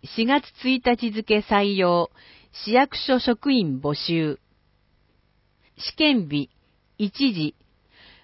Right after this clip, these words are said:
九月二十二日日曜。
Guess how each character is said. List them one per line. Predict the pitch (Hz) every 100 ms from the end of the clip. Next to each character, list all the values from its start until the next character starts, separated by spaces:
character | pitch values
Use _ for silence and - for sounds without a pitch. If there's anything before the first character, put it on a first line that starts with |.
| _ -
九 | 285
月 | 285 254 - 175
二 | 196 262
十 | 226 202 170
二 | 156 165
日 | 180 190 - 175 175 -
日 | 180 175 226
曜。 | 214 180 139